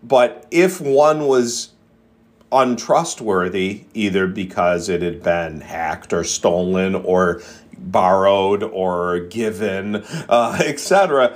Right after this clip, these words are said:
that automatically makes the other as, as equally untrustworthy. So, so the challenge here is,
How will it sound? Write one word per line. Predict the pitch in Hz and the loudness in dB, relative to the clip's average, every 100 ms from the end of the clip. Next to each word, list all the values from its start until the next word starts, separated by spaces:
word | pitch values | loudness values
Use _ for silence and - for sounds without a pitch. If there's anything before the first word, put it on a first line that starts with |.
| - - | -6 -6
that | 139 165 | 0 4
automatically | 175 175 165 160 170 | 4 2 0 -4 -2
makes | 156 151 - | -2 -4 -2
the | 143 | 0
other | 143 131 | 2 0
as, | 127 - | -2 -6
as | 135 139 123 | -4 -4 -4
equally | 180 185 147 135 | -4 -2 -2 -2
untrustworthy. | 110 107 104 87 - 85 71 - - _ - - - | -2 -4 -4 -6 -6 -14 -14 -20 -20 _ -20 -20 -14
So, | - 156 139 131 123 - - | -6 2 4 4 2 -2 -10
so | - 147 | -4 -2
the | 147 | -2
challenge | - 220 226 247 208 139 | -4 -2 0 2 0 0
here | - 170 156 151 127 117 - | -8 -6 -2 2 2 2 -2
is, | 110 101 98 98 92 - | -2 0 0 -2 -6 -12